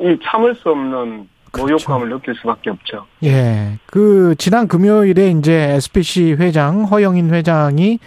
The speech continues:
Speaker 2: 기자회견 열고 대국민 사과하면서 향후 삼 년간 천억 원을 투자해서 안전 경영 시스템을 그룹 전반적으로 좀 강화하겠다.
Speaker 1: 네.
Speaker 2: 어떻게 평가하십니까?
Speaker 1: 아, 이제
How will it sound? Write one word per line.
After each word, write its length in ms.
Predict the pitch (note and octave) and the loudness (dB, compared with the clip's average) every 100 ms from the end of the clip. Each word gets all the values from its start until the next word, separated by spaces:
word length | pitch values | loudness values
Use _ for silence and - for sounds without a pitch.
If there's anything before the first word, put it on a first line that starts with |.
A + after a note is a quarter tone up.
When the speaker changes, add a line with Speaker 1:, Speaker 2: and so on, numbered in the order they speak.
| _ - | _ -6
Speaker 2:
기자회견 520 | D#3+ E3+ E3 E3 E3+ | 0 0 2 0 2
열고 400 | C#3 D3 E3 A#2+ | 2 2 0 0
대국민 340 | D#3+ D#3+ F3 D#3 | 0 0 0 0
사과하면서 1400 | D#3 E3 E3+ D#3 C#3+ - _ - F#3 E3+ D3+ C3+ F#3+ A3+ G3 | 0 0 0 0 -4 -14 _ -4 0 2 0 0 0 0 2
향후 240 | G3 F#3+ | 0 0
삼 200 | - G3+ | 0 0
년간 440 | G3 E3+ F3+ A#3+ A#3+ - - - - - - | 0 2 0 0 -4 -16 -20 -20 -20 -20 -4
천억 280 | A#3+ A3+ | 0 2
원을 180 | G#3+ G3 | 2 0
투자해서 760 | F#3+ G3 F3 D#3 E3 A3 C4+ A#3 _ - - - | -2 0 0 0 0 0 0 -6 _ -20 -20 -6
안전 360 | C#3+ D#3 F#3+ F3+ | 0 2 2 2
경영 360 | D#3+ E3+ E3+ | 2 0 -2
시스템을 580 | D#3 F3+ - F3 D#3+ E3 | -2 -6 -4 -2 0 0
그룹 260 | - D#3 - | 0 -2 -2
전반적으로 800 | D3 C#3+ D3+ C#3+ C#3 D3 F3+ F3 | -2 0 0 0 0 2 0 0
좀 200 | D#3 C#3+ | -4 -4
강화하겠다. 880 | - C#3+ D#3 E3+ G3+ - C#3+ C3+ G2 - - - - - | -2 0 0 0 -2 -2 -2 -2 -4 -14 -20 -20 -20 -6
Speaker 1:
네. 80 | - | -2
Speaker 2:
어떻게 240 | - A3+ | 0 0
평가하십니까? 800 | G3+ F3+ F3 C#3+ C3+ B2 D3+ A2 - _ _ _ - - _ _ _ _ - - - - - - - _ - | 0 0 0 0 -4 -2 -4 -4 -10 _ _ _ -20 -20 _ _ _ _ -20 -20 -20 -20 -20 -20 -20 _ -6
Speaker 1:
아, 440 | C3+ C#3 C3+ C3+ D#3+ | -2 -2 -2 -2 2
이제 300 | F3 E3 | 4 4